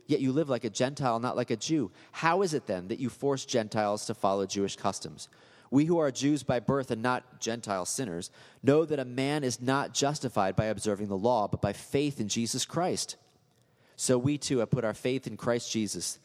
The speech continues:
that we may be justified by faith in Christ and not by observing the law, because by observing the law, no one will be justified.'" That is Paul saying that any kind of racism,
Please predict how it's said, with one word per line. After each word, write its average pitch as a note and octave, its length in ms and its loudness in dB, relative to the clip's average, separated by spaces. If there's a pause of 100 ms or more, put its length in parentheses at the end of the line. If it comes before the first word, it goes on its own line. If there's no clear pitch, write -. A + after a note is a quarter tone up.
(280)
that G#2 200 2
we C3 180 2
may C#3 180 4
be C3 140 2
justified G#2 600 0
by F#2+ 140 2
faith A2 320 0
in A#2 80 -4
Christ F#2+ 300 0
and F#2+ 180 -4
not A2 240 2
by A#2+ 100 0
observing G#2 420 0
the F#2+ 60 -2
law, D#2 300 -6 (460)
because G2+ 340 -4
by A2 360 2
observing G#2 420 -2
the A2 100 -2
law, F#2 240 2
no G2+ 240 0
one A#2+ 380 -2
will G#2 160 2
be G2 100 -4
justified.'" F2+ 600 -4 (360)
That B2 180 2
is D3 80 -4
Paul C3 260 0
saying A#2+ 340 -4
that A2+ 120 -2 (100)
any F3 240 2
kind D#3+ 300 2
of C3 140 0
racism, C#3+ 580 0